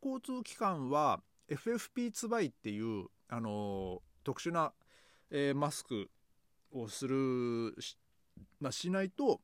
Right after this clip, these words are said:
まあ、乗れませんよっていうアナウンスはされてるんですけどね。えー、まあ、普通の医療用のあの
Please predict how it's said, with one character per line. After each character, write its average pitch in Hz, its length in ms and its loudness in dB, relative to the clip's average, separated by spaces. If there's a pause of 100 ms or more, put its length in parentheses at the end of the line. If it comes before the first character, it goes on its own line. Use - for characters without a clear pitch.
ま 156 100 2
あ、 - 20 4
乗 131 160 2
れ 139 80 4
ま 139 140 2
せ 196 120 2
ん 170 100 0
よ 175 220 2 (200)
っ - 40 -20
て 131 80 -4
い 123 80 0
う 127 760 2
ア 123 80 0
ナ 165 100 0
ウ 185 40 0
ン 170 40 0
ス - 100 -6
は 110 80 0
さ 156 140 -2
れ 202 100 -2
て 269 100 -4
る 269 120 -2
ん 240 60 0
で 175 100 0
す - 80 -8
け 117 80 0
ど 101 80 -4
ね。 139 200 -4 (440)
え 151 100 0
ー、 147 40 2
ま 147 60 2
あ、 - 20 2
普 - 100 -10
通 156 200 2
の 143 140 2
医 139 120 2
療 139 200 6
用 131 200 4
の 123 220 0
あ 120 60 0
の 113 200 -2